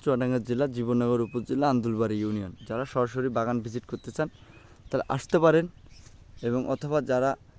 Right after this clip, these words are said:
চারা ক্রয় করতে চান আমাদের সাথে কুরিয়ার সার্ভিসের মাধ্যমে আমাদের সাথে কন্ট্যাক্ট করে আপনারা সরবরাহ করে নিতে পারেন। এই যে, আজকের পর্বটি এই পর্যন্তই, এবং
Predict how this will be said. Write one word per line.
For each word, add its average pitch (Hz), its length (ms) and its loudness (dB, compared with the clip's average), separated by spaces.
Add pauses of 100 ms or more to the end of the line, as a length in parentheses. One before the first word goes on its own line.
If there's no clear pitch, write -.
(140)
চারা 131 180 2
ক্রয় 127 240 -2
করতে 147 260 -4
চান 165 280 -4 (520)
আমাদের 117 340 -2
সাথে 147 260 -4
কুরিয়ার 151 300 0
সার্ভিসের 147 440 -4
মাধ্যমে 135 520 -2
আমাদের 131 240 -4
সাথে 151 200 -8
কন্ট্যাক্ট 135 400 -4
করে 160 180 4
আপনারা 147 360 -2 (580)
সরবরাহ 135 340 -2
করে 139 220 0
নিতে 139 240 -2
পারেন। 98 240 -8 (4000)
এই 95 80 -12
যে, - 120 -18 (880)
আজকের 147 300 0
পর্বটি 143 380 0
এই 139 120 2
পর্যন্তই, 139 520 2
এবং 123 220 2